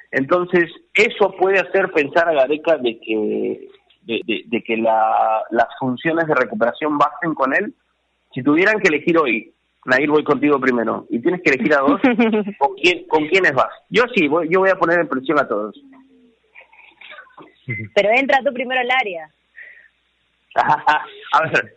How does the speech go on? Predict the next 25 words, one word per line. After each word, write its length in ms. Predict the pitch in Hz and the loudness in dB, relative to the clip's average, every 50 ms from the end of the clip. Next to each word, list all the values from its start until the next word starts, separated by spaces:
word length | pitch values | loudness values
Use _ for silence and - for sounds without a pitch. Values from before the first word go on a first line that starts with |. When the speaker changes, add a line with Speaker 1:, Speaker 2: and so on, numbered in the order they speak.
| _ _ | _ _
Speaker 1:
yo 140 | - 151 202 202 | 0 0 0 2
soy 120 | 208 240 247 | 2 2 2
de, 120 | 254 240 226 208 - - | 4 2 2 0 -4 0
yo 140 | 151 190 185 | 0 0 2
soy 160 | 180 208 208 | 2 2 2
de 80 | 220 208 | 2 2
los 80 | 190 - | 0 0
que 140 | - 139 113 | 0 -2 0
cree, 340 | 147 156 175 190 220 220 - - | 2 2 2 2 2 0 0 0
eh, 760 | - - - - 110 120 117 113 113 110 107 110 110 110 - - - _ _ _ _ _ _ _ | -2 -2 -2 -2 -2 0 0 2 0 0 0 0 -2 -2 -4 -6 -12 _ _ _ _ _ _ _
que 520 | - 123 127 123 123 120 117 117 117 113 110 110 113 110 - - _ _ _ _ | -2 0 2 2 2 2 2 0 0 0 -2 -4 -10 -16 -18 -20 _ _ _ _
el 200 | - 131 135 135 | 0 0 2 2
inamovible 840 | 135 135 135 143 139 139 139 139 139 135 147 185 208 208 196 190 170 | 0 2 2 2 2 2 2 0 2 2 2 0 0 0 2 2 2
de 60 | 160 | 2
esta, 260 | 160 156 - - 175 156 120 | 0 0 2 0 0 0 2
el 140 | - 135 127 127 | 0 0 2 2
irreemplazable 840 | 123 123 135 131 127 123 - 131 120 117 - - 170 170 170 165 | 2 2 2 2 0 -2 0 0 0 0 2 0 0 0 2 0
de 60 | 160 | 0
esta 140 | 156 - 156 | 0 -2 -6
selección 380 | 143 135 120 113 117 147 147 143 | -6 -6 -8 -6 -4 -4 -4 -2
en 80 | 131 | -4
el 40 | 123 | -2
medio 300 | 123 139 156 160 175 170 | -2 -2 -2 -2 -4 -6
es 80 | 147 127 | -6 -4
Yotun. 400 | 131 120 - 110 104 104 101 | -6 -6 -6 -8 -16 -18 -20